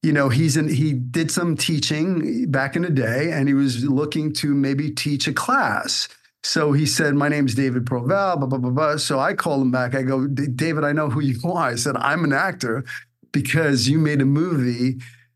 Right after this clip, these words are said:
in my neighborhood." And, you know, he came, he lives in my neighborhood. He lives in Redondo Beach. <laughs> I live in Redondo Beach.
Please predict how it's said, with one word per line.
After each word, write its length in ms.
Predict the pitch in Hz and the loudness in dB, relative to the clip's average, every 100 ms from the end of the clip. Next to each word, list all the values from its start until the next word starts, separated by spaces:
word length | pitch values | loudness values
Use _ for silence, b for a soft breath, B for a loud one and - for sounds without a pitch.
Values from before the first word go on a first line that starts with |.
| _ _ _ - | _ _ _ -2
in 140 | 147 | 0
my 200 | 143 143 | 2 2
neighborhood." 680 | 151 160 170 123 117 120 127 139 | 0 0 0 0 0 -2 -4 -2
And, 420 | 131 131 135 247 | 0 2 2 0
you 140 | 185 | 0
know, 80 | 147 | 2
he 140 | 139 151 | 2 0
came, 400 | - 170 170 156 | -2 0 0 0
he 180 | 160 | 0
lives 460 | 170 175 208 170 139 | 0 0 0 0 -2
in 240 | 156 151 | 0 0
my 140 | 143 156 | 0 0
neighborhood. 500 | 175 220 135 127 113 | -2 -2 -2 -2 -2
He 80 | 139 | -2
lives 260 | 151 147 | 0 -2
in 140 | 147 143 | 0 0
Redondo 500 | 143 139 202 156 151 | 0 -2 -2 -2 -2
Beach. 340 | 151 170 - | -2 -2 0
<laughs> 60 | 156 | 0
I 60 | |
live 160 | 123 143 | 0 -2
in 160 | 143 | 0
Redondo 420 | 143 143 147 143 135 | 0 0 0 0 0
Beach. 300 | 165 156 | -2 -2